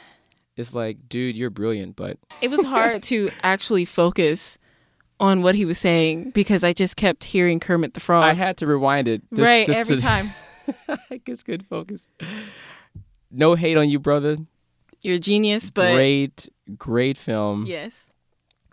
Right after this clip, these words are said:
Speaker 1: Spoiler time, though. Spoiler time. Just, just for a moment. How'd you feel about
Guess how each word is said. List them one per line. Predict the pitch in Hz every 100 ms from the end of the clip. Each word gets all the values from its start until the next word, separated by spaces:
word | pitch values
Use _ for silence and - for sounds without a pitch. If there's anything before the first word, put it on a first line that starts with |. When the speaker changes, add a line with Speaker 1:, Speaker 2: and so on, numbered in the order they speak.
| _ _ _ _
Speaker 1:
Spoiler | - - 147
time, | 110 92 92
though. | 92 92 123 _ _ _ _ _ _ _ _
Spoiler | - 139 104
time. | - 101 - 113 _ _ _ _ _
Just, | - -
just | 143 -
for | 120
a | 95
moment. | 90 92 90 - _ _ -
How'd | - 117
you |
feel | - 101
about | 95 92 92